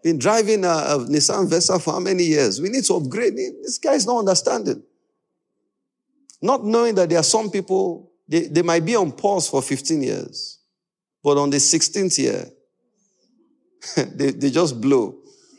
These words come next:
They explode. <laughs> May you not lose your place. May you not lose your place.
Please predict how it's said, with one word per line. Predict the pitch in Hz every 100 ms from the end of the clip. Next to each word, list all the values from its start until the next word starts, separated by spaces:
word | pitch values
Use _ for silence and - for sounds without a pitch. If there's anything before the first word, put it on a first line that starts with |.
| _ _ _ _ _ -
They | 147
explode. | 135 - 175 156 104 - - _ _ _ _ _ _ - - -
<laughs> | 98 _ - - - -
May | 208
you | 294
not | 247 214
lose | 175 170
your | 127 113
place. | 113 95 - - - - - - _ - - _ _ _
May | 180
you | 202 262
not | 220 202
lose | 175 175 131
your | 117
place. | 123 110 87 - - -